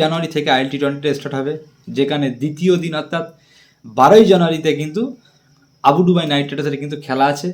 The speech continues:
যেখানে আন্দ্রে রাসেল, ফিল সল্ট, যেখানে কিন্তু সুনীল নারিন কিন্তু আবারও কিন্তু ক্যাপ্টেন করবে, সেখানে বড় বড় প্লেয়ার আছে কিন্তু এবার কিন্তু জেসন হোল্ডার আছে, ঠিক আছে? তো বড় বড় প্লেয়ার কিন্তু এবার কিন্তু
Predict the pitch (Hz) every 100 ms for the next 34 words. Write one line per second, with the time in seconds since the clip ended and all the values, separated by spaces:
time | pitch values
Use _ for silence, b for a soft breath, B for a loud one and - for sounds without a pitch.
0 | - b b b - 127 147 151 135 135
1 | 147 156 147 - 135 135 139 - b b
2 | b - 165 170 - 143 135 139 - _
3 | _ 123 143 151 147 151 147 147 170 175
4 | 151 147 143 147 131 143 143 151 143 135
5 | 127 - 135 139 131 147 156 - 160 185
6 | 165 139 143 131 120 127 123 117 113 110
7 | 120 113 127 147 147 143 113 131 143 135
8 | 131 120 120 - 170 139 113 B B B
9 | 139 123 147 175 170 147 143 131 131 131
10 | 123 127 135